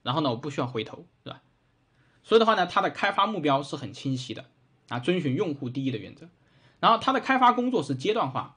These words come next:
我前面讲了啊，必须一个阶段执行完才能执行下一个阶段，对吧？阶段执行。然后呢，开发文档是规范化的，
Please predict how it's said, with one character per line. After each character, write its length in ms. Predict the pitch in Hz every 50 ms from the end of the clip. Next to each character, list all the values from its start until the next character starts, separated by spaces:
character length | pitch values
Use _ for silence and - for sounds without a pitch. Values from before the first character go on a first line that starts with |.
| _ -
我 100 | - 120
前 140 | 120 - 131
面 120 | 143 143
讲 140 | 131 123 92
了 140 | - 87 - _ -
啊， 120 | 117 104
必 140 | 117 - 139
须 140 | 139 147 143
一 120 | 135 170
个 120 | 180 190
阶 100 | 175 185
段 160 | 180 180 165 143
执 100 | 139 131
行 140 | 127 135
完 160 | 127 113 113 120
才 100 | - 127
能 120 | 127 127
执 120 | 123 123 127
行 140 | 127 127 127
下 220 | - 180 156 135
一 20 |
个 80 | 110 110
阶 140 | - 107 107
段， 140 | - - - - - -
对 100 | - 107
吧？ 140 | 117 - - -
阶 100 | - 131
段 160 | 127 120 110
执 80 | 117 120
行。 160 | - - - - _ - - _ _ - - _ - _ - -
然 100 | 143 190
后 80 | 214
呢， 220 | 190 175 175 - - - -
开 200 | - - 226 226
发 120 | 233 233
文 240 | 214 165 123 110 135
档 200 | 175 - 165 127
是 120 | - - 127
规 240 | 127 - 160 165
范 220 | 170 170 190 127 120
化 160 | 123 - 127
的， 100 | -